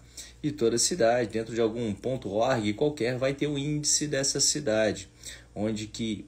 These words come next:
a gente batendo ali em cem já é preocupante, tá? Nesse número, onde que você deveria tomar cuidado nesses ambientes abertos, né?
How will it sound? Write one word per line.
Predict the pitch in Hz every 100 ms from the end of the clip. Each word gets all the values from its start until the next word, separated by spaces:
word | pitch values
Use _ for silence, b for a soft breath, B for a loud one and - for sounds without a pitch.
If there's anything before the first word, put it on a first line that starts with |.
| -
a | 82 92
gente | 117 - -
batendo | 98 101 101 95 92
ali | 92 92
em | 92
cem | 90 - 123 139 110
já | 90 98
é | 104
preocupante, | 104 104 - 107 - 104 104 98 92 - -
tá? | - 101
Nesse | 101 95 - 120
número, | 110 98 98 101 104 - B B B
onde | 92 95 90
que | 92 104
você | 95 -
deveria | 90 98 98 95
tomar | - 98 98 -
cuidado | 131 127 95 95 90 95 - B -
nesses | 98 101 92
ambientes | 98 95 92 90 92 - 92
abertos, | 87 98 120 117 - 120 110 - B B B -
né? | 104 120